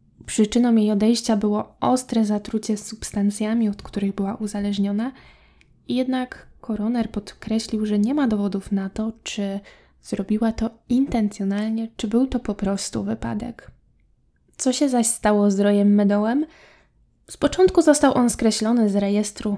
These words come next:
lekarskiego przez Naczelną Radę Lekarską w dwa tysiące piątym roku za poważne wykroczenie zawodowe. Jednak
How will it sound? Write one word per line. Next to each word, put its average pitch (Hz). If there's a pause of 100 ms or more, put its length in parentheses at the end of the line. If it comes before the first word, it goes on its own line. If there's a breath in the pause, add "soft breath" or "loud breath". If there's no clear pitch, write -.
(140)
lekarskiego 226
przez 214
Naczelną 226
Radę 233
Lekarską 214
w 208
dwa 214
tysiące 247
piątym 233
roku 202
za 240
poważne 233
wykroczenie 208
zawodowe. 220 (560 soft breath)
Jednak 302